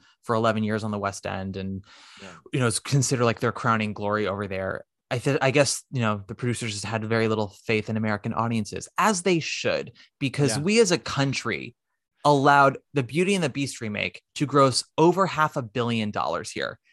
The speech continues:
Speaker 1: That is
Speaker 2: Is that true?
Speaker 1: That is true. And it's gross and it's stupid and it's insane. We as a country allowed that movie to be super successful,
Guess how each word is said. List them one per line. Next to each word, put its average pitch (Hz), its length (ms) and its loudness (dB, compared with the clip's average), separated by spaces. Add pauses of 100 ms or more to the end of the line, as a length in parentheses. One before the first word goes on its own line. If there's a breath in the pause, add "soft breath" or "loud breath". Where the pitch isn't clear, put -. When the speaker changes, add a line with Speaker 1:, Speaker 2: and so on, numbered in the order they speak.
(120)
Speaker 1:
That 170 200 4
is 190 220 2
Speaker 2:
Is 110 120 -10
that 131 220 -8
true? 104 600 -12
Speaker 1:
That 110 160 0
is 104 180 -2
true. 139 540 0
And 120 100 2
it's - 160 -2
gross 123 340 2
and 131 140 -8
it's 120 160 -6
stupid 117 420 -2
and 113 80 -4
it's 107 180 -8
insane. - 420 -6 (1160 soft breath)
We 151 200 6
as 185 100 6
a 190 60 2
country 143 400 0
allowed 120 440 4
that 120 140 0
movie 110 280 -4
to - 100 -16
be 110 100 -8
super - 460 -4
successful, 92 680 -6